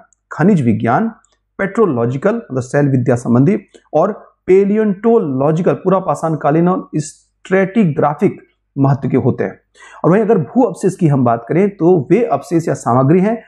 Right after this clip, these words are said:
जो भूवैज्ञानिक महत्व या राष्ट्रीय और अंतर्राष्ट्रीय महत्व के हैं, जैसे कि विभिन्न खनिज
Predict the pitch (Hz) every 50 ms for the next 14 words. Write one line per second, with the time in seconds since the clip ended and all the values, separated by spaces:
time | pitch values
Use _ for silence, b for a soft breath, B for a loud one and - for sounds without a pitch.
0 | B B - 147 165 117 - 175 233 202 196 165 143 165 151 151 147 139 - -
1 | 117 117 131 185 196 - - 240 233 B B B B 147 165 135 127 131 151 143
2 | - - 233 226 208 - 147 139 139 139 135 131 127 - - 135 120 117 117 131
3 | 127 - 127 123 156 160 180 160 135 123 120 - 151 143 - 190 139 127 117 175
4 | 214 220 208 - - - 135 151 214 240 -